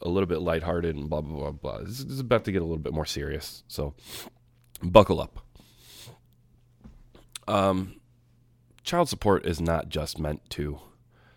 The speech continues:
feed the kids and, uh,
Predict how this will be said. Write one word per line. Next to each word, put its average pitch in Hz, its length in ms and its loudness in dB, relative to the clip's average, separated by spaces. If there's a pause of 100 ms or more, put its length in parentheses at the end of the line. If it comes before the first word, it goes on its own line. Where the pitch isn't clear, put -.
(340)
feed 85 280 -2
the 78 80 -6
kids 73 520 -6 (320)
and, 73 560 -4 (920)
uh, 76 460 -2